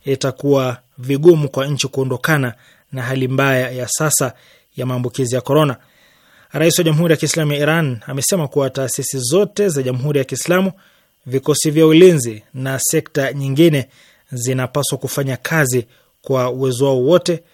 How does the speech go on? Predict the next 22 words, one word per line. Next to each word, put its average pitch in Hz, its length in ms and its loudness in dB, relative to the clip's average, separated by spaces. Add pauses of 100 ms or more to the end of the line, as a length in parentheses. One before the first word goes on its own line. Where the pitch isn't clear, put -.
(260)
na 131 300 -4
kulipa 135 420 -4
kipaumbele 135 600 0
swala 131 420 0 (380)
la 123 240 -2
kupambana 127 840 0
na 123 160 -6
korona. 139 400 2 (1080)
Rais 151 300 4
Raisi 160 300 4
ameongeza 165 400 2
kuwa 156 420 2 (280)
waziri 139 380 2
wa 143 60 4
mambo 147 220 0
ya 139 60 2
nje 151 200 0
wa 143 80 4
Iran 143 440 0 (640)
anapaswa 135 440 -4
kuchukua 143 360 -2
hatua 131 500 0